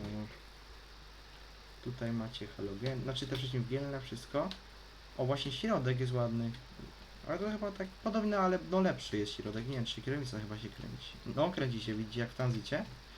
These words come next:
Środeczek bardzo ładny. Tu mamy jeszcze dodany napis, e, tutaj,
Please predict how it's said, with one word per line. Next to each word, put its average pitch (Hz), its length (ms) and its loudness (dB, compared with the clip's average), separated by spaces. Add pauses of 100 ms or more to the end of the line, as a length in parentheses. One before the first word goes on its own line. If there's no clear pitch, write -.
(420)
Środeczek 160 480 4
bardzo 123 280 4
ładny. 110 340 2 (720)
Tu 160 100 12
mamy 147 160 8
jeszcze 139 180 4
dodany 139 300 4
napis, 127 500 4
e, 110 140 4
tutaj, 107 340 4